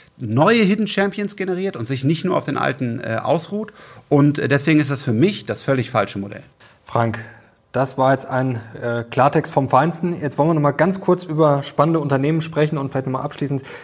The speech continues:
Speaker 2: hinten raus über ein paar Trends, die vielleicht noch in die Spur kommen können. X T P L, ein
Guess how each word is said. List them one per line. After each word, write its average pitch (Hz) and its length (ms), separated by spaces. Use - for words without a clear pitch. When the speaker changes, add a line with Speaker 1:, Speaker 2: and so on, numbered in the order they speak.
Speaker 2:
hinten 151 220
raus 139 320
über 139 260
ein 131 120
paar 127 160
Trends, 156 300
die 147 80
vielleicht 139 240
noch 131 180
in 135 120
die 139 60
Spur - 200
kommen 151 180
können. 123 260
X - 400
T 170 140
P 160 100
L, 143 280
ein 147 260